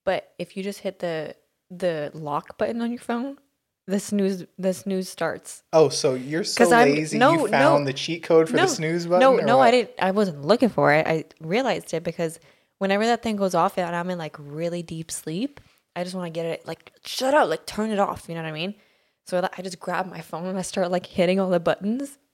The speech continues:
Speaker 1: And that's what happens.
Speaker 2: And what I'll say is the alarm clock isn't my issue right now. It's my issue with you. Because your thing right there where you go, "Oh, yeah, I was just gonna go sleep for two more minutes." That's
Speaker 1: No,
Speaker 2: not a
Speaker 1: I wasn't
Speaker 2: thing.
Speaker 1: even asleep. I was just laying there awake.
Speaker 2: You were
Speaker 1: My
Speaker 2: laying there
Speaker 1: eyes
Speaker 2: awake the whole time?
Speaker 1: Yeah, my eyes were open.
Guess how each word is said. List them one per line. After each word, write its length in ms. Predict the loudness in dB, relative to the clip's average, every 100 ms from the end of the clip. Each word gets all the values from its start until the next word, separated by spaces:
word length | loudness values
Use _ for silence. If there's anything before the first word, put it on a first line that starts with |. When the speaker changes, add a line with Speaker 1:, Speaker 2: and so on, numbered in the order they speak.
| -8
Speaker 1:
And 240 | -6 -6
that's 260 | -12 -14 -18 _
what 140 | -10 -8
happens. 220 | -6 -6
Speaker 2:
And 100 | 0
what 80 | 4
I'll 120 | 2
say 220 | 2 0
is 140 | 0 0
the 60 |
alarm 340 | -2 0 -4 -4
clock 300 | -4 -4 -4
isn't 300 | -10 -8 -6
my 160 | -8 -8
issue 320 | -12 -10 -8
right 200 | -8 -8
now. 200 | -10 -12
It's 200 | -12 -10 -6
my 80 |
issue 340 | -6 -6 -8 -8
with 240 | -10 -12
you. 220 | -12 -12 -12 -14
Because 380 | 0 2 2 -2 -20 -20 -16
your 180 | -2 -2
thing 300 | 0 -2 0
right 200 | 0 2
there 160 | 2 2
where 80 | 0
you 80 |
go, 200 | 0 0 0
"Oh, 100 | -8
yeah, 180 | -4 -4
I 40 |
was 100 | -4
just 160 | -6 -6
gonna 120 | -4
go 100 | -4
sleep 300 | -4 -6 -8
for 120 | -8
two 240 | -12 -8 -4
more 180 | -4
minutes." 420 | -4 -6 -8 -14 -8
That's 140 | -6 0
Speaker 1:
No, 180 | 2 2
Speaker 2:
not 180 | 4
a 40 | 2
Speaker 1:
I 40 |
wasn't 300 | 4 2 2
Speaker 2:
thing. 80 | 0
Speaker 1:
even 200 | -2 -2
asleep. 380 | -2 -2 -4 -2
I 80 | -2
was 140 | 0
just 140 | -2 -2
laying 440 | 0 0 -2 -6
there 200 | -6 -10 -14 _ -2
awake. 520 | 0 0 -4 _ -16 -2
Speaker 2:
You 60 |
were 40 | 0
Speaker 1:
My 40 |
Speaker 2:
laying 220 | 4 4 4
there 140 | 4
Speaker 1:
eyes 60 | 2
Speaker 2:
awake 260 | 0 -2
the 100 | -6 -2
whole 180 | -2
time? 240 | -2 -4 0
Speaker 1:
Yeah, 120 | 0
my 160 | 2 0
eyes 220 | 0 0
were 100 | 2
open. 360 | 0 0 -6